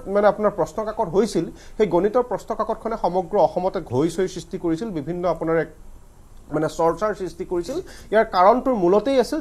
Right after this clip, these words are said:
যে অংকৰ কাকতখন, গণিতৰ কাকতখন এইবাৰৰ বাবে হাইস্কুল মানে ছেবাই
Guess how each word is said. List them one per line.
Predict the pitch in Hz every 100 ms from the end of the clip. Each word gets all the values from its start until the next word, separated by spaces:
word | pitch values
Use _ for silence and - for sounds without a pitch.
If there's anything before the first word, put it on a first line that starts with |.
| 254
যে |
অংকৰ | 240 165 170 233 240
কাকতখন, | 208 214 - 247 214
গণিতৰ | 147 170 214 208
কাকতখন | 175 190 - 226
এইবাৰৰ | 165 165 196 214
বাবে | 180 220
হাইস্কুল | 156 147 - 220 - - -
মানে | 185 190 - -
ছেবাই | 220 208 240